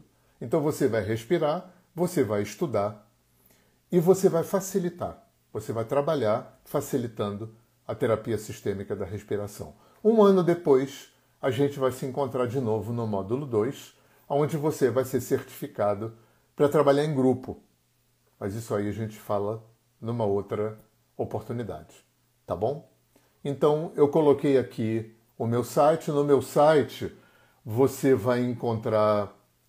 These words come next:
é, as páginas de venda, né? Se você entrar em Terapia da Respiração, tem os flyers. Embaixo do flyer tem um link aonde tem toda a descrição,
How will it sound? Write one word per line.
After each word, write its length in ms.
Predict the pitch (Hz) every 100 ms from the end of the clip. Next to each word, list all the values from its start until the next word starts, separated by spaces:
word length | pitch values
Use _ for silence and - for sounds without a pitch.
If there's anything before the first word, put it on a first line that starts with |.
| -
é, 580 | 117 110 107 104 104 -
as 180 | - -
páginas 420 | 151 143 143 135
de 80 | 147
venda, 560 | 110 127 139 104 87 - _ _ _ -
né? 160 | 120 120
Se 120 | 120
você 300 | 123 127 135
entrar 300 | 113 117 117
em 80 | 113
Terapia 400 | 120 110 135 123
da 120 | 113
Respiração, 880 | 107 - 123 101 - 120 104 135 - _ _ _ _
tem 100 | 131
os 140 | 127
flyers. 800 | - 120 110 117 131 156 160 - - _ _ 156
Embaixo 460 | 147 143 147 -
do 100 | 139
flyer 520 | 127 131 123 139 139
tem 100 | 156
um 160 | 147 170
link 580 | 151 175 185 - 107 - - _ -
aonde 360 | 143 175 175
tem 160 | 190 151
toda 420 | - 208 220 185
a 20 |
descrição, 920 | 139 147 - 127 117 - 110 110 110